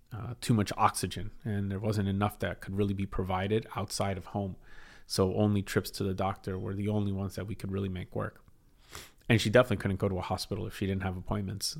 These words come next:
simply because she, she was susceptible to a lot of other illnesses that she would not be able to handle. And so she couldn't come to the hospital that day, eh,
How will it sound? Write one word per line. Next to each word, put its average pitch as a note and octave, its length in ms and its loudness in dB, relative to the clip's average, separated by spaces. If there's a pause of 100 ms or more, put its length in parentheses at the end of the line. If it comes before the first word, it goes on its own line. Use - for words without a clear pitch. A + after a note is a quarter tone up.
(140)
simply - 300 -4
because - 560 -8 (120)
she, - 160 -6
she - 160 -6
was F#2+ 100 -2
susceptible G2 560 2
to - 160 -4
a - 20 -2
lot F#2+ 200 -2
of G2 80 0
other A#2 240 6 (560)
illnesses G2 500 4
that F#2+ 100 -2
she - 120 0
would F#2+ 160 4
not F#2+ 180 -2
be G2 60 -4
able G2 160 -4
to F#2 60 -6
handle. G2+ 420 -4 (880)
And G2+ 120 2
so G#2+ 140 4
she G#2+ 140 2
couldn't A2+ 180 6
come A2+ 160 4
to A2 100 4
the G2+ 80 6
hospital G#2 440 2
that F#2+ 220 -2
day, F#2+ 340 -2
eh, G#2+ 60 0